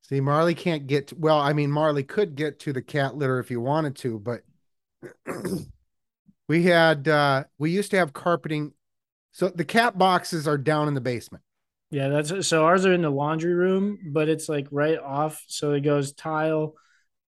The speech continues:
Speaker 2: laundry room, tile, then carpet. And he drug it all the way out.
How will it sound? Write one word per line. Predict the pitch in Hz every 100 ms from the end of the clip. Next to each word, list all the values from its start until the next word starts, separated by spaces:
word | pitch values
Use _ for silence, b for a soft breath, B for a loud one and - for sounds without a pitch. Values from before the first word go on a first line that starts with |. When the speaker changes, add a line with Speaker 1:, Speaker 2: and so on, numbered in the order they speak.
| _ _ _ _ _
Speaker 2:
laundry | 170 151 175 196 208
room, | 202 196
tile, | - 165 160 160 156
then | 147 156 156
carpet. | 139 160 147 143 127 123 - _ _ _ _ _
And | 151 147
he | 165
drug | 151 165 165
it | 156
all | 147 151
the | 151
way | 147 139 135
out. | 127 120